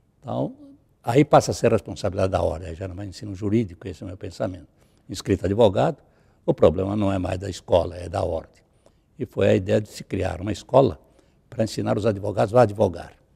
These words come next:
principalmente em áreas novas do direito, que necessitam de advogados e que não se aprende na escola. E esse sonho acabou se materializando.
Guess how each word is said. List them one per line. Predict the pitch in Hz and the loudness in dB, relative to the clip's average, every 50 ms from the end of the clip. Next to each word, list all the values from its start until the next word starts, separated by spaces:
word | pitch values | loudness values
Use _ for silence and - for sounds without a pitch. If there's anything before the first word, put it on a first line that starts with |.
| _ _ _ _ _ _ _ _ _ _ - | _ _ _ _ _ _ _ _ _ _ -2
principalmente | - 156 170 151 123 131 107 - 107 104 117 123 135 113 - - - - 262 | 0 0 0 0 -2 -4 -6 -6 -6 -6 -4 -4 -6 -6 -8 -10 -18 -18 -14
em | 123 101 95 | -8 0 4
áreas | 110 110 107 107 101 76 80 | 6 8 8 8 8 6 2
novas | 90 98 113 117 113 90 90 87 87 | 4 8 8 8 8 6 2 -2 -6
do | 90 85 | -8 -12
direito, | 80 87 87 95 110 127 127 - _ _ _ _ _ _ _ _ _ _ _ _ _ _ _ _ _ _ _ - | -12 -12 -8 -6 -4 -4 -4 -6 _ _ _ _ _ _ _ _ _ _ _ _ _ _ _ _ _ _ _ -12
que | 123 | -6
necessitam | 113 127 113 - 117 92 - - - 131 127 110 - 98 92 | -4 -4 -2 0 -2 -2 -2 0 2 2 2 2 2 -4 -10
de | 90 | -8
advogados | 82 85 90 85 87 82 82 92 104 117 127 123 - - - _ _ _ _ _ _ _ _ _ _ _ _ _ _ | -8 -8 -6 -6 -6 -6 -4 -4 -2 -2 -2 -2 -4 -10 -20 _ _ _ _ _ _ _ _ _ _ _ _ _ _
e | - 131 113 | -16 -16 -14
que | - - 139 127 131 | -10 -4 -2 0 0
não | 139 143 139 | 2 0 0
se | - - | 2 2
aprende | 147 - - 110 104 92 90 87 | 0 0 0 -2 -4 -2 -4 -6
na | 82 82 | -12 -16
escola. | 80 - - - 78 73 - _ _ _ _ _ _ _ _ _ _ _ _ _ _ _ _ | -18 -20 -20 -20 -20 -20 -20 _ _ _ _ _ _ _ _ _ _ _ _ _ _ _ _
E | - 120 | -10 -8
esse | 127 131 - - 156 | -6 -6 -4 -4 -6
sonho | - - - 127 123 135 143 | -6 -4 -4 -4 -2 -2 -2
acabou | - - 117 - 107 95 | 0 0 0 2 2 0
se | - 104 | -2 -2
materializando. | 95 90 - - 92 104 98 90 98 87 - 123 135 165 185 | -6 -4 -4 -4 -4 -4 -4 -4 -6 -6 -6 -4 -4 -4 -6